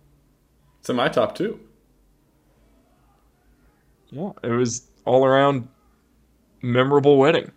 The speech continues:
Speaker 2: It was great, but we'll talk about it more later. That's just what we're getting to later in the episode. Thought I'd just bring that up now. But I feel like last week I kinda got steamrolled.
Speaker 1: Mm.
Speaker 2: So I think I'm taking the reins for this pre-Cletus section. <laughs>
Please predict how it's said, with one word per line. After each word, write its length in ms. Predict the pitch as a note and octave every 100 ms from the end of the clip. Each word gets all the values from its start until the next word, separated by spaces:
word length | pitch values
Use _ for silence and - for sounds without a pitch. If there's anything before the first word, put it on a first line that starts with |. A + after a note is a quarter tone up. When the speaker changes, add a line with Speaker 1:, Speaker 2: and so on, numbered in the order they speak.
| _
Speaker 2:
It 80 | -
was 120 | A#2 A#2+
great, 320 | C3+ D3 -
but 80 | A#2+
we'll 120 | D3
talk 200 | E3+ F3
about 160 | F3
it 40 | D3+
more 200 | D3 C3+
later. 500 | B2+ C#3+ A#2 G2 A#2+ _
That's 180 | - B2+
just 140 | C3+ B2+
what 100 | A#2+
we're 100 | A#2+
getting 200 | A#2+ A#2+
to 200 | C3 A2+
later 240 | A#2+ A#2
in 80 | A2+
the 80 | A2+
episode. 360 | A#2 A2+ A2+ A#2+
Thought 160 | A#2
I'd 100 | A#2
just 140 | A#2 A#2
bring 180 | A#2+ A#2
that 120 | A2+
up 120 | G#2+
now. 360 | A#2+ A#2+ A#2 A#2 _ -
But 280 | B2+ A#2 - -
I 100 | B2+
feel 200 | B2+ D3+
like 420 | C#3+ B2+ A#2+ - _ _ _ _ _ _ -
last 280 | B2 C3
week 140 | D#3 D3+
I 60 | B2
kinda 200 | C#3 C3
got 120 | F#2+
steamrolled. 760 | - - B2+ C#3 C#3 C#3+ D#3+ C#3 _ _ _
Speaker 1:
Mm. 300 | C3 D3 D3 A2+
Speaker 2:
So 560 | C#3 C3 B2 A#2+ A2+ -
I 80 | B2+
think 100 | D3+
I'm 80 | B2+
taking 320 | - D#3 D3
the 100 | B2+
reins 420 | B2 C3 C3 A#2+
for 120 | - B2
this 160 | B2
pre-Cletus 1000 | - - C3 A#2+ B2+ C3 A2 G#2+ - - _ -
section. 560 | - - - - A2+
<laughs> 40 | -